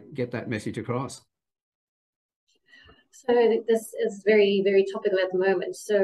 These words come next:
Speaker 2: McKinsey's did a report recently on mental health and well-being, and stigma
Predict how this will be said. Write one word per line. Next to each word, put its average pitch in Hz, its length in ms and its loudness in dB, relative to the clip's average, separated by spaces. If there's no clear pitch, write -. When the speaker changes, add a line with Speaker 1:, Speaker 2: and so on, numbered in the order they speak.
Speaker 2:
McKinsey's 202 680 -2
did 190 180 -2
a 190 60 -4
report 196 480 -2
recently 180 720 -4
on 175 160 -6
mental 185 320 -4
health 180 220 -6
and 170 140 -8
well-being, 165 520 -2
and 180 200 4
stigma 226 1000 -2